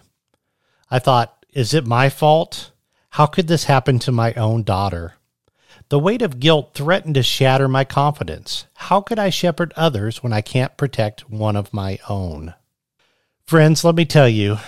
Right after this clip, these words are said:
this was a spiritual warfare in its purest form, and I felt like I had done everything within my power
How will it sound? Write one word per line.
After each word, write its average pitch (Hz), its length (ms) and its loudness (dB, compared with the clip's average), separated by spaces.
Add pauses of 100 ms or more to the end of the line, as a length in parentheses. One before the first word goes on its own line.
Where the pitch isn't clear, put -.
(120)
this 151 220 2
was 143 120 0
a 127 80 2
spiritual 160 520 0
warfare 113 580 0
in 107 180 -4
its 110 140 -4
purest 117 580 -4
form, 90 600 -8 (400)
and 127 120 -2
I 185 140 2
felt 123 220 2
like 117 180 -2
I 127 140 4
had 123 180 2
done 110 220 0
everything 160 440 -2
within 143 300 -2
my 120 160 0
power 95 500 -4